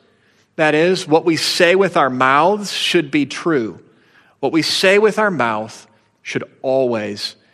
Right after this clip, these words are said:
be true. This means that when the state, or in the context of a cu-,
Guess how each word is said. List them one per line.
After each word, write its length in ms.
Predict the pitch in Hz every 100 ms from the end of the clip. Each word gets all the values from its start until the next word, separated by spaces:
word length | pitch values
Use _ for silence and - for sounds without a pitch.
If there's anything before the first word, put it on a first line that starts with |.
| _ _ _ _
be 100 | 104
true. 480 | 101 - 104 92 92 _ _ _ _ _ _ _ _ _ _ _ _ _ _ _ _ - - _ _ -
This 240 | 147 -
means 640 | 131 120 120 135 190 - - _ _ _ _ _
that 160 | 135 156
when 140 | 147
the 60 | 139
state, 600 | - - 143 160 147 - _ _ _ _ _ _ _ _ _ _ _ _ _ _ _ _ _
or 500 | 180 196 196 185 - -
in 100 | 170
the 80 | 156
context 680 | - 196 208 190 190 -
of 100 | 160
a 80 | 127
cu-, 580 | 120 _ _ - - 160